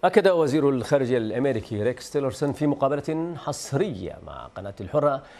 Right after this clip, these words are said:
أن من المهم جلب ممارسات وقيم الشركات الأمريكية إلى العراق بعد تحقيق النجاح على المستوى الأمني وطرد تنظيم داعش.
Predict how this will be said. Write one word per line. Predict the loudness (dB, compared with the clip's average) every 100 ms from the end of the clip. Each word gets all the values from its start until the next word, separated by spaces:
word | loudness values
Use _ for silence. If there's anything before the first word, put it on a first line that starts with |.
| -20 -2
أن | 2 4 4
من | 4
المهم | 2 2 2 2 2 2
جلب | 0 0 -2
ممارسات | -2 -2 -4 -4 -6 -6
وقيم | -6 -6 -6 -8 -8
الشركات | -10 -10 -8 -8
الأمريكية | -8 -10 -10 -8 -8
إلى | -8
العراق | -6 -4 -4 -4
بعد | -4 -4 -6
تحقيق | -8 -6 -6 -2
النجاح | -2 -2 2 0 0 -12 -20 -8
على | -2 -2
المستوى | -2 -2 0 0
الأمني | 0 -2 0
وطرد | 0 -2 -2 -4 -4
تنظيم | -10 -10 -10 -12
داعش. | -12 -12 -12 -16 -20